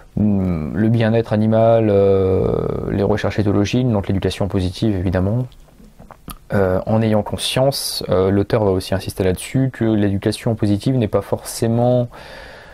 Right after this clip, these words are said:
euh, l'éducation bisounours, euh, ou, euh,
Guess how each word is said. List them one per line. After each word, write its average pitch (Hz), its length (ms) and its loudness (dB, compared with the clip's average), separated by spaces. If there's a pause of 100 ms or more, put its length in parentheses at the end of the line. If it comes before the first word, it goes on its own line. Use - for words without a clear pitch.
(560)
euh, 90 540 2
l'éducation 110 720 0
bisounours, 117 1040 2
euh, 98 240 4
ou, 98 260 4
euh, 92 280 4